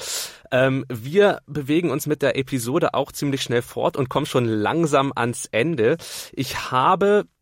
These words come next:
noch fünf verschiedene Fragen für dich vorbereitet, die ich dir gerne stellen möchte. Da geht's so ein bisschen um dein, ja, um deine persönliche Mobilität. Die stelle ich jedem meiner Gäste am Ende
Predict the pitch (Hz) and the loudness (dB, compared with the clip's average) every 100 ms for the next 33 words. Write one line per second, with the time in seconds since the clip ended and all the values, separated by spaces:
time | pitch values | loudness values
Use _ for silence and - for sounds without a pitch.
0 | _ 135 151 - - 202 175 - 160 143 | _ -2 -2 -2 -2 -2 -2 -2 -2 0
1 | 113 127 107 95 90 - 87 90 65 - | 0 0 -2 -6 -6 -6 -4 -4 -6 -8
2 | 87 92 101 87 90 - 87 85 85 104 | -10 -10 -8 -6 -6 -4 -4 -4 -6 -4
3 | 98 120 113 147 - - 143 143 127 160 | -2 -2 -2 -4 -4 -4 -4 -4 -4 -2
4 | 160 131 139 120 127 131 123 - 117 139 | -2 -2 -4 -4 -4 -4 -6 -6 -6 -4
5 | 120 127 127 123 110 165 226 208 190 175 | -2 -2 -2 -4 0 2 2 0 -2 -2
6 | 165 165 165 175 170 127 120 123 110 156 | -2 -6 -4 -2 -2 0 0 0 0 0
7 | 156 156 135 139 - 131 - 147 156 | 0 0 -2 -4 -2 -2 -2 2 2